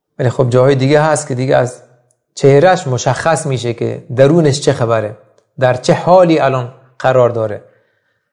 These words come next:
مخفی می‌کنه، پنهان می‌کنه اون حسرتش رو، به روش می‌خواد که به روش نیاره.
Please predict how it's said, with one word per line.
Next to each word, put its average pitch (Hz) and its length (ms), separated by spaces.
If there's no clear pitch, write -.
مخفی 180 380
می‌کنه، 214 320
پنهان 185 440
می‌کنه 180 320
اون 160 100
حسرتش 151 600
رو، 117 220
به 113 220
روش 175 260
می‌خواد 160 340
که 160 60
به 143 120
روش 175 240
نیاره. 147 540